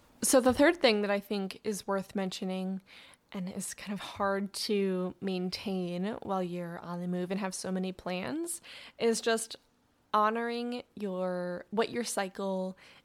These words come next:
is asking you for, and honoring what your body is asking you for. So kind of just generally living in alignment with your cycle. And this is obviously not quantitative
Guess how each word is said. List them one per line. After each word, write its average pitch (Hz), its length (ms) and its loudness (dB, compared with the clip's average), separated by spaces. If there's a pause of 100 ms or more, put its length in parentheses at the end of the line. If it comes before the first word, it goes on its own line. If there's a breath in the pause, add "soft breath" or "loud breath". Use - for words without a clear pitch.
(140)
is 180 520 0
asking 185 560 2
you 165 100 -4
for, 180 480 -4
and 175 160 -12
honoring 185 560 -4 (140)
what - 220 -12
your 196 120 -4
body 190 420 -2
is 185 220 -6
asking 185 460 0
you 190 100 -4
for. 185 220 -2
So 208 160 0
kind 320 240 6
of 403 220 0 (440 loud breath)
just 269 300 -2
generally 233 920 2 (640)
living 233 420 6
in 214 140 4
alignment 185 440 4
with 180 180 -2
your 175 140 -4
cycle. - 640 -6
And 220 140 -2
this 285 180 0
is 311 460 -2 (280)
obviously 214 440 -2
not 190 320 0
quantitative 180 960 -6